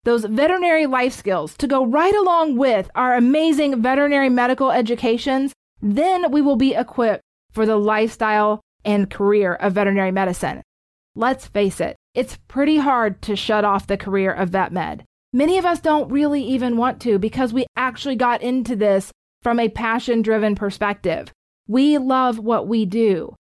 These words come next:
but once we're in it and we're doing it, what we see is that it actually serves as a catalyst to bring up stress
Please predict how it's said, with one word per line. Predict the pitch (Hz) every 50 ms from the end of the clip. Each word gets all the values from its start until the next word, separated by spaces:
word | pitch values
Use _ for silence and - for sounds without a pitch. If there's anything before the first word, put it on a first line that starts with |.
| _ _ _
but | - 240 247
once | 247 262 277 269 - 233
we're | 247 277 269 262 262
in | - 294 320 311
it | 277 220 - - -
and | - 247 240 240
we're | 247 240
doing | 208 262 262 262 262 254 233
it, | 208 190 - - _ _ _
what | - 247 240 - -
we | 240 240
see | - - - - 302 311 302 277 247 214 208 -
is | 214 220
that | 196 226 233 226
it | 220 - _
actually | - 214 247 247 - - 277 269 - 233
serves | 220 - 240 226 226 214
as | 226 202
a | 220 214
catalyst | 214 - - - 247 277 285 294 285 240 208 190 180 180 - - _ _ _ _ -
to | 269 240
bring | 220 226 262 269 262 269
up | - 262 247 214 -
stress | - - - 233 226 233 233 226